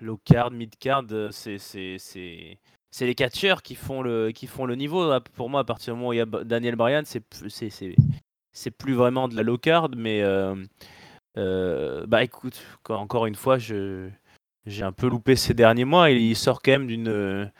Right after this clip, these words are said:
d'une grosse exposition en main event contre The Fiend. Euh,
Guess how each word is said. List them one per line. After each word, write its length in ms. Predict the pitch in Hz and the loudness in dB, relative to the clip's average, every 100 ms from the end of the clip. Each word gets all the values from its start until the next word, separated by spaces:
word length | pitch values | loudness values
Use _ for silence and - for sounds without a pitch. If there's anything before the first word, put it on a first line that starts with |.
| _ _ _ - | _ _ _ -16
d'une 280 | 110 113 120 | -8 -6 0
grosse 280 | 113 131 | 6 6
exposition 580 | 139 - 131 123 123 - | 4 -2 0 0 0 2
en 80 | 131 | 2
main 200 | 123 123 | 2 2
event 260 | 123 127 135 | 4 2 0
contre 280 | - 117 123 | -4 -4 -2
The 160 | 113 113 | 0 0
Fiend. 400 | - 127 165 160 | 0 0 0 2
Euh, 220 | 120 110 | 4 4